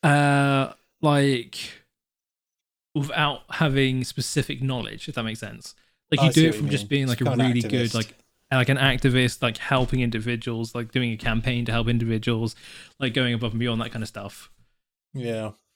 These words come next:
Speaker 2: That's fair.
Speaker 1: Which,
Speaker 2: I, I can see
Speaker 1: what's,
Speaker 2: that in
Speaker 1: what's
Speaker 2: your future.
Speaker 1: easier, doing that campaign to help individuals on, like, such a grand scale that it's Nobel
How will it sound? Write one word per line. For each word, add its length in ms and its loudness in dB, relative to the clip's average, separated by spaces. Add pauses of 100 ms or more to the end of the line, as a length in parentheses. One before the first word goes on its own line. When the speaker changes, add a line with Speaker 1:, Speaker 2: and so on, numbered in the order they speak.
(1160)
Speaker 2:
That's 160 -8
fair. 180 -2
Speaker 1:
Which, 160 2
Speaker 2:
I, 60 -4
I 20 -2
can 80 0
see 80 6
Speaker 1:
what's, 120 2
Speaker 2:
that 80 0
in 60 4
Speaker 1:
what's 140 2
Speaker 2:
your 60 -4
future. 240 2
Speaker 1:
easier, 240 0
doing 300 2
that 120 -4
campaign 360 0
to 60 0
help 220 2
individuals 460 0
on, 60 -2
like, 140 -6
such 160 -14
a 40 -12
grand 320 -2
scale 300 -2
that 180 -2
it's 260 -6
Nobel 600 -4